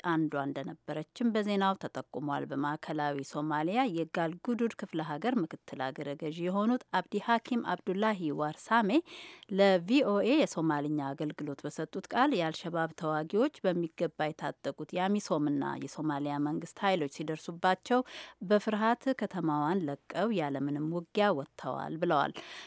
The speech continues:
በአሁኑ ወቅት አሚሶምና የመንግስቱ ጦር ሰራዊት የሚያካሂዱት የተዋጣለት የጋራ ዘመቻ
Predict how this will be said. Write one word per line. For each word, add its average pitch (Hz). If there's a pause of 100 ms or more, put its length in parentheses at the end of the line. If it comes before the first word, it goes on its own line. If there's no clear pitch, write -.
በአሁኑ 262
ወቅት - (140)
አሚሶምና 190
የመንግስቱ 180
ጦር 160
ሰራዊት 147
የሚያካሂዱት 180
የተዋጣለት 170
የጋራ 151 (100)
ዘመቻ 156